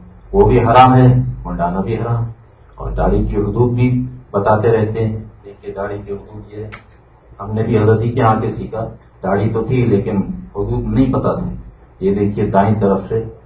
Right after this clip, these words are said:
ایک مٹھی ہونی چاہیے، یہ ایک مٹھی، ایسے ہی بائیں طرف سے کہ یہاں سے اگر نائی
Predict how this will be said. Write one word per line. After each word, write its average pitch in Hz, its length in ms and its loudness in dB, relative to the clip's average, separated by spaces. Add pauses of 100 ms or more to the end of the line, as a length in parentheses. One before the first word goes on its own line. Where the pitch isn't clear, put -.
(140)
ایک 104 220 -2
مٹھی 98 300 -8
ہونی 87 280 -4
چاہیے، - 340 -16 (1040)
یہ 98 140 0
ایک 90 180 -4
مٹھی، - 260 -14 (800)
ایسے 101 280 -2
ہی 104 240 0
بائیں 95 280 -2
طرف 98 280 -6
سے 104 140 -8 (460)
کہ 180 340 -6 (380)
یہاں 185 280 -4
سے 190 120 -6 (1400)
اگر 98 240 -6
نائی 98 300 0